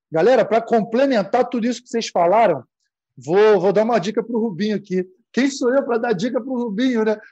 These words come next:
Mas, assim, a minha opinião, se-, eu acho que o Minas é um time muito equilibrado, não sei se vocês vão concordar, muito equilibrado,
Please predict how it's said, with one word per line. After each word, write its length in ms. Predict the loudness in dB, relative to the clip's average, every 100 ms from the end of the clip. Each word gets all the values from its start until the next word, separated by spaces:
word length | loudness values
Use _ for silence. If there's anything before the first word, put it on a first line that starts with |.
| -6
Mas, 160 | 0
assim, 220 | 2 2 0
a 60 |
minha 180 | 0 0
opinião, 520 | 0 0 0 0 -2 -4
se-, 240 | -8 -6 -6 -8 -10
eu 140 | -4 -2
acho 220 | -4 -6
que 220 | _ -4
o 40 | -2
Minas 260 | 0 -2
é 40 | -4
um 20 |
time 220 | -6 -4
muito 260 | -4 -4 -8
equilibrado, 680 | -6 -6 -4 -2 -2 -2 -6
não 60 | _
sei 120 | -16 -12
se 60 |
vocês 120 | -8
vão 100 | -8
concordar, 480 | -8 -8 -6 -6 -6
muito 220 | -8 -8
equilibrado, 600 | -8 -4 -4 0 0 0